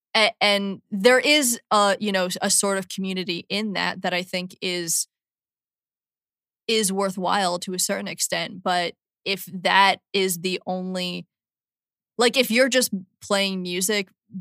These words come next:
because of that and not just because you would be doing it otherwise, then, like, that sucks. But also at the same time, it's like, if you don't participate in that, then, like, you,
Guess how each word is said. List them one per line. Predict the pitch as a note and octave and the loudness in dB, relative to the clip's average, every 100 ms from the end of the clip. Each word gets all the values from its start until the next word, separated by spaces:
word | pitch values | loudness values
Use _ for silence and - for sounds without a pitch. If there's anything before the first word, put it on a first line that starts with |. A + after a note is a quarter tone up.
| E3+ | -8
because | F#3+ - F#3 F3+ | -6 -6 -6 -6
of | F3 E3+ | -8 -6
that | E3 F#3 A3 A#3+ _ - | -2 0 0 -2 _ -4
and | F#3+ | -2
not | F3+ F3+ | 0 0
just | F#3 - | -4 -6
because | F#3 F#3+ F3 | -6 -6 -6
you | F3+ F3 | -6 -6
would | F3 | -6
be | F3 | -8
doing | E3+ F3 F3 F3 | -8 -8 -8 -6
it | F3 - _ | -8 -10 _
otherwise, | F3 F#3 A3+ B3 B3 A#3+ A#3 | -6 -4 -2 0 0 -2 -4
then, | F#3 F3+ | -6 -6
like, | F3 - | -6 -6
that | F#3 F3+ | -4 -4
sucks. | - E3 F3 - - _ _ _ | -4 -4 -4 -4 -6 _ _ _
But | A3 G#3 | 4 6
also | B3 A#3+ | 6 6
at | G3+ F#3+ | 0 0
the | |
same | F#3+ F#3+ F#3 | 0 0 -2
time, | A3+ A#3 F3+ | -2 -2 -2
it's | F3+ | -2
like, | F#3 F3+ - | -2 -4 -2
if | G3+ G3 | -4 -4
you | G3+ G3 | -6 -2
don't | F#3 F#3 - | -2 -2 -4
participate | F#3+ - A3 G3+ F#3 F3+ | -6 -4 -4 -4 -8 -10
in | - F3 E3+ | -8 -8 -6
that, | E3+ F3 F3 | -4 -4 -4
then, | F#3 F3+ | -6 -8
like, | F3 F3 E3+ | -6 -8 -8
you, | F#3 F#3 F#3 F3+ F3 | -10 -8 -6 -6 -10